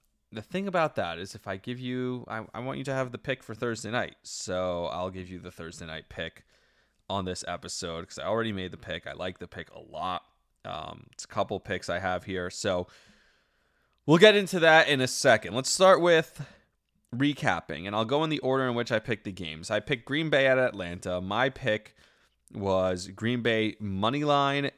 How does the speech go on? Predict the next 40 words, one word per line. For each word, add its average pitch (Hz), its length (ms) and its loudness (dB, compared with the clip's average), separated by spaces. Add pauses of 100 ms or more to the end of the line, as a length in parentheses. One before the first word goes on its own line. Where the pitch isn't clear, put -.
(120)
and 131 540 2
the 95 240 -6
over 104 380 0
forty 104 380 -2
and 85 100 -6
a 82 40 -4
half. 117 500 0 (100)
I 92 120 -4
hit 139 200 0
on 151 160 4
the 139 100 0
over. 117 500 2
I 104 100 -4
missed 110 340 -2
on 107 100 -2
the 98 80 -4
money 87 260 -8
line. 80 320 -12 (520)
Um, 82 400 -6 (680)
Atlanta 117 440 0
did 113 240 0
win 123 160 -2
the 110 80 -4
game. 92 280 -8
They're 82 100 -10
two - 260 -8
and 101 100 -6
oh. 82 160 -4
I'm 85 220 -6
impressed 107 500 -2
by 85 140 -4
the 82 100 -8
team, 90 340 -12
although 87 200 -6
still 107 400 -4
don't 104 260 -6
think 98 160 -6
they're 92 160 -6
that 90 300 -4
great. 95 480 -6